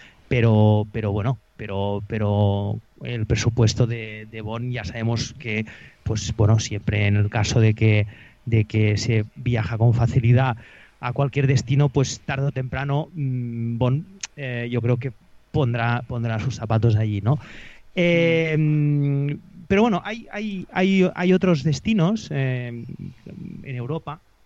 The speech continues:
como puede ser, y, y, y atendiendo un poquito, claro, no solo a, o sea, sin, sin hacer referencia a esos spoilers que comentabas, pero, pero a mí hay uno que me gustaría,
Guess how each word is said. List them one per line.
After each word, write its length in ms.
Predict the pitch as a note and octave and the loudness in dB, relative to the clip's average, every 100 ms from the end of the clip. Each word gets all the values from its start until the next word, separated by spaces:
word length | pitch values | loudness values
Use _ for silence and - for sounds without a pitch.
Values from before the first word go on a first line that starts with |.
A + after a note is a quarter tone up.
| _ - _ _ | _ -20 _ _
como 200 | - B2+ | 2 2
puede 260 | A#2+ C#3+ C#3+ | 4 2 4
ser, 340 | - D#3+ D3+ | 4 4 2
y, 200 | C3 A#2+ B2 | 0 -2 -6
y, 640 | C#3 B2+ C#3 C3+ C3+ C#3 | -6 -6 -6 -6 -6 -4
y 80 | C3 | -2
atendiendo 480 | A#2+ C3+ C3 D3+ D#3 | 0 2 4 4 4
un 80 | D3+ | 4
poquito, 440 | C#3 D3 E3 C#3 - C#3+ - | 0 0 0 0 -6 -12 -10
claro, 180 | D#3+ C#3+ | -8 -2
no 280 | C#3+ D#3 E3 | 0 2 0
solo 380 | - E3+ E3 D3 | -2 0 0 0
a, 220 | C3+ B2+ - _ _ | -4 -8 -14 _ _
o 40 | - | -2
sea, 160 | C#3+ | -2
sin, 180 | C3+ D3+ | 0 -2
sin 160 | - D#3+ | 0 0
hacer 180 | F3 | 0
referencia 500 | F3+ - E3+ E3 - | -2 -2 -2 -2 -4
a 20 | D#3+ | -8
esos 240 | E3 C#3+ | -8 -10
spoilers 420 | - D#3 C#3+ C#3+ | -6 -4 -2 -4
que 100 | C#3+ | -6
comentabas, 520 | C3+ C#3 C3+ C#3 D3+ | -2 0 2 0 0
pero, 200 | - D#3 - - - - | 0 -2 -2 -12 -20 -8
pero 180 | C#3 B2+ | 0 2
a 80 | B2+ | 2
mí 140 | C#3+ | 2
hay 120 | D3 | 4
uno 200 | D#3 E3 | 6 4
que 100 | D#3 | 0
me 80 | C#3+ | -4
gustaría, 640 | C3 - C3+ C#3+ C3+ C3 | -4 -8 -10 -8 -8 -10